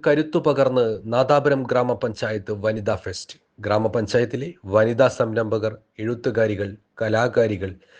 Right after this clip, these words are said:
പരമ്പരാഗത കരകൗശല വിദഗ്ധർ എന്നിവർ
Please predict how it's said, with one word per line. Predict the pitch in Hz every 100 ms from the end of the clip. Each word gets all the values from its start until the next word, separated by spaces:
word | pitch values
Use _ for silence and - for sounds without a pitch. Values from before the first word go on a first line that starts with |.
| _ _
പരമ്പരാഗത | 156 165 170 180 180 175 160 151
കരകൗശല | - 135 139 139 131 131
വിദഗ്ധർ | 120 104 104 - - 92 -
എന്നിവർ | 101 92 92 -